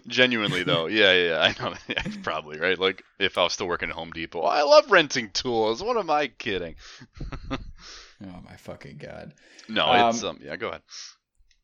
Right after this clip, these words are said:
Speaker 2: No, you're good. I, I was, I was just gonna say, because we, you touched on it in the beginning, I touched on it in the beginning and in the middle.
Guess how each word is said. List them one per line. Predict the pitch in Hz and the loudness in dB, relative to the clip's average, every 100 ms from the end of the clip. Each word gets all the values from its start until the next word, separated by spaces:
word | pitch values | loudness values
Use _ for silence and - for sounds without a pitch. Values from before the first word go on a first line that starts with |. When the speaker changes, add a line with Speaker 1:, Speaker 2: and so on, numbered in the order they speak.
| _ _ _ | _ _ _
Speaker 2:
No, | 135 117 | -4 0
you're | 113 | 0
good. | 120 143 - | 2 2 2
I, | - 120 | 4 4
I | - 127 | 6 2
was, | 120 101 _ - | 2 -6 _ -10
I | 110 | -8
was | 113 | -6
just | 135 139 | -6 -8
gonna | 147 123 | -6 -6
say, | - 104 104 - | -4 -4 -6 -8
because | 113 113 | -8 -6
we, | 104 107 107 - _ - | -4 -2 -4 -8 _ -20
you | 76 110 117 | -12 -4 0
touched | 147 143 147 | 2 2 2
on | 135 | 0
it | 127 | 2
in | 120 | 0
the | |
beginning, | 104 104 120 131 127 123 - | -2 -2 0 2 0 -2 -2
I | 110 | -2
touched | 107 107 - | 0 -4 -4
on | 107 | -6
it | 104 | -4
in | |
the | 101 | -6
beginning | 95 101 104 104 - | -6 -6 -6 -6 -10
and | - 95 - | -10 -10 -10
in | 104 | -10
the | 98 | -8
middle. | 92 110 101 90 | -4 -4 -4 -6